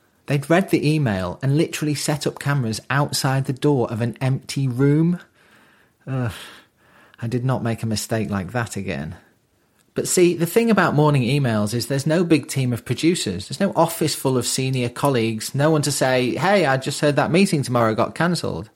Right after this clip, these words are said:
'cause it's four A M when you're writing it. I was lucky in that I had a wonderful editor called Zoya who lives wisely by the beach in Australia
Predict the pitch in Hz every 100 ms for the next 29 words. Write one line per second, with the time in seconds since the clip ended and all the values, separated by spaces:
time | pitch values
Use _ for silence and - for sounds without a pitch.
0 | _ _ _ - 135 117 - 139 135 131
1 | 135 135 160 120 107 113 120 160 139 98
2 | 87 - - _ _ _ _ _ _ _
3 | 135 135 143 214 214 113 104 113 - 127
4 | 127 135 175 180 170 135 131 143 139 110
5 | - 110 110 127 139 107 90 107 120 117
6 | 110 101 98 98 107 104 104 101 95 110
7 | 113 117 110 151 117 - 110 - - 165
8 | 143 92 78